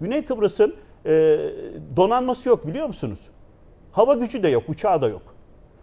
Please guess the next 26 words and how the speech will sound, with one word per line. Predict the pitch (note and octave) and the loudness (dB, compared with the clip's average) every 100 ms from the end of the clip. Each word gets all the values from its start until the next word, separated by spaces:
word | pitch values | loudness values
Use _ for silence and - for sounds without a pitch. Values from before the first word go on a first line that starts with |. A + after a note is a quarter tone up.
| - | -4
Acaba | G#3 B3+ F4 C4+ | 2 2 4 2
Güney | D#3+ A#3 D#4+ | 2 -2 -2
Kıbrıs'ın, | - G#3+ C#3 A#2 - - - - C3+ - B2 - C3+ D#3+ | 0 0 0 -4 -6 -20 -20 -20 -20 -18 -18 -4 -2 2
yani | D3 C3+ | 2 0
Kıbrıs | - G#3 G3+ - | 2 2 2 -2
Rum | G#3+ B3+ | -4 -4
kesiminin, | - F#3+ G#3+ F#3+ F#3+ | -2 -2 -2 -4 -6
e, | G3+ - - - _ - E3+ - | -8 -16 -20 -20 _ -18 -16 0
parası | G#3+ A#3 - | 2 2 0
mı | F4 | 0
yok? | G#3 C3+ - - - | 4 4 2 -14 -2
Yani | D3 D3 E3 | 0 0 0
niye | C4 E4 | -2 -2
uçak | G#3 D#3+ C3 | -2 -2 2
almıyor? | A#2 G#2 G#2+ B2 E3+ | 0 0 -2 -2 -2
Niye | E3+ A#3 A#3+ - | 0 0 0 -4
savaş | - E3+ D3 - | -2 2 2 0
gemisi | C3 A#2+ B2+ | -6 -2 0
almıyor? | G2+ G#2 G#2+ E3 - - - | 0 0 0 -2 -2 -16 -4
Niye | D#3+ C4+ C#4 G#3+ B2 | -2 -2 -4 -6 0
donanmasını | E3 F3 F3 E3 D#3+ E3+ E3 | 0 2 0 0 -2 -2 2
ve | D#3 D3 | 4 4
hava | D3+ E3 F3 | 4 2 2
kuvvetlerini | D#3+ D3 C#3 D3 D3 | 0 -2 -2 -4 -2
güçlendirmeye | C#3+ - C#3+ B2+ B2 A#2+ A2+ | -6 -4 -4 -2 -4 -4 -4
çalışmıyor? | A#2+ G#2+ - G#2 G2 | -4 -6 -10 -8 -8